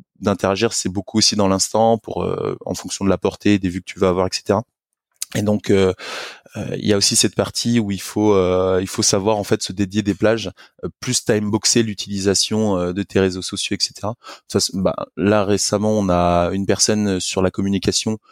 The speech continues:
euh, qui est arrivée dans l'équipe, qui allait arriver lundi, euh, et donc là, elle va pouvoir beaucoup nous aider, euh, beaucoup m'aider en tout cas sur ce point-là, sur le fait de, d'être moins, euh, accroché, euh, aux réseaux sociaux. Euh, et puis moi derrière, euh, il me restera à, à travailler sur cette partie, euh,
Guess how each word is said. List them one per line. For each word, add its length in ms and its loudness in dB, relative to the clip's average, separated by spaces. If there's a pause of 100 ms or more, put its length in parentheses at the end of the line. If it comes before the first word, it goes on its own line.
(280)
euh, 140 -2
qui 180 -4
est 40 6
arrivée 280 2
dans 140 2
l'équipe, 320 -2 (120)
qui 80 -6
allait 120 2
arriver 360 2
lundi, 420 2 (380)
euh, 720 2 (180)
et 100 2
donc 200 -2
là, 120 6
elle 80 2
va 80 4
pouvoir 320 0
beaucoup 240 -2
nous 200 0
aider, 280 6
euh, 600 2 (340)
beaucoup 260 -4
m'aider 220 4
en 100 0
tout 80 -16
cas 100 2
sur 180 -6
ce 120 -6
point-là, 260 0 (280)
sur 260 0
le 80 2
fait 200 0
de, 140 -10
d'être 300 0
moins, 400 4
euh, 160 4
accroché, 560 0
euh, 260 2
aux 100 0
réseaux 240 0
sociaux. 360 -4 (500)
Euh, 420 -2 (360)
et 80 -4
puis 320 -2
moi 200 4
derrière, 460 2
euh, 220 -2
il 80 0
me 80 4
restera 640 2
à, 20 -2
à 80 -2
travailler 380 0
sur 160 -4
cette 180 -4
partie, 380 -2
euh, 100 0